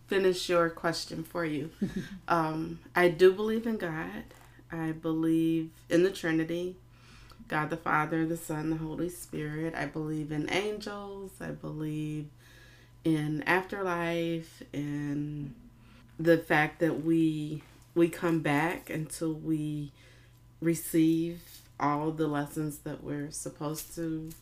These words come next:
Speaker 1: receive. So I don't consider myself religious per se,
Speaker 2: Mm.
Speaker 1: because there are a lot of things, like, within man-made religion, within the church, within the Bible, that it's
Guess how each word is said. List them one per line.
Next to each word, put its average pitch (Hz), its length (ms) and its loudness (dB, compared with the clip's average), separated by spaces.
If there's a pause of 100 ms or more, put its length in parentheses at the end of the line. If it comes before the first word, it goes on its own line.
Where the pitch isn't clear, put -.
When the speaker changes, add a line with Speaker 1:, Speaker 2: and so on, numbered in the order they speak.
(300)
Speaker 1:
receive. 185 640 -4 (520)
So - 120 -4
I 165 100 2
don't 170 400 2
consider 165 440 0
myself 147 760 -4 (420)
religious 143 640 -6
per - 220 -16
se, 202 520 -8 (240)
Speaker 2:
Mm. 208 100 -12 (320)
Speaker 1:
because 165 300 2
there 170 140 8
are 156 40 4
a - 40 4
lot 156 180 4
of 151 160 -2
things, 147 440 -2
like, 147 220 -6
within 147 800 -2 (480)
man-made 156 640 2
religion, - 680 -8
within 151 280 -2
the 151 100 -2
church, 156 580 -2
within 147 280 -2
the 147 80 -2
Bible, 147 600 -2
that 143 380 -4 (680)
it's - 400 -4